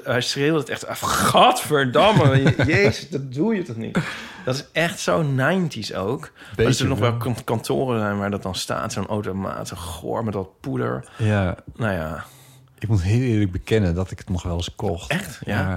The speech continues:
Speaker 2: Ja, ja, maar de laatste <laughs> tijd valt het me op hoe
Speaker 1: Zout.
Speaker 2: waanzinnig zout en zoet tegelijkertijd
Speaker 1: Oh ja.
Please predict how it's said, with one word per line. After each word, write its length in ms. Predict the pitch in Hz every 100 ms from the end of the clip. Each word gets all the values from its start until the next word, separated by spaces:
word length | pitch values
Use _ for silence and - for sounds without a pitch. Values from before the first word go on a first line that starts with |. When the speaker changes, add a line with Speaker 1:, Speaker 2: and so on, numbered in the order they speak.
| 87
Speaker 2:
Ja, 60 |
ja, 200 | 98 90 87
maar 380 | 98 98 95 - - -
de 120 | 101
laatste 460 | 101 107 107 113 -
<laughs> 60 |
tijd 400 | 127 131 107 - - - - - - - _
valt 360 | - 117 110
het 80 | 107
me 120 | 98
op 160 | 123 113
hoe 180 | 104 107 - _ _ _ _ - _ -
Speaker 1:
Zout. 360 | - 95 120 170
Speaker 2:
waanzinnig 880 | 180 240 226 - 131 160 170 135 -
zout 480 | - 110 135 151 -
en 320 | 139 156 135
zoet 420 | 87 139 127 -
tegelijkertijd 920 | 123 - 123 120 - 120 113 127 - 110
Speaker 1:
Oh 60 |
ja. 100 | 117